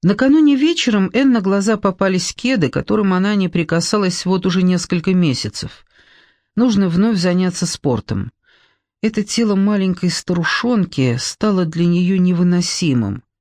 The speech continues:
Кот окинул ее опечаленным взором, вернулся на диван и вновь предался сиесте. Молодая женщина закрыла шкаф и села рядом с ним. Если бы эта злосчастная космическая лестница существовала на самом деле,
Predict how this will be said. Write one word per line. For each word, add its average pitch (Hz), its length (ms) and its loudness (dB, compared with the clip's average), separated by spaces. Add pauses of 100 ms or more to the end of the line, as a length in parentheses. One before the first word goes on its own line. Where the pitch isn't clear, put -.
(720)
Кот 175 320 0
окинул 165 460 0
ее 156 340 2
опечаленным 151 720 0
взором, 214 580 0 (360)
вернулся 220 500 2
на 170 100 2
диван 180 420 0
и 165 40 0
вновь 185 440 0
предался 156 680 0
сиесте. 139 800 -4 (1120)
Молодая 175 400 2
женщина 175 420 0
закрыла 170 420 0
шкаф 226 340 -2
и 165 40 0
села 190 300 0
рядом 165 320 0
с - 160 -8
ним. 117 300 0 (960)
Если 226 380 0
бы 190 140 0
эта 185 200 -2
злосчастная 175 760 0
космическая 160 840 -2
лестница 156 680 0
существовала 165 840 -2
на 151 160 0
самом 156 440 -2
деле, 202 400 -2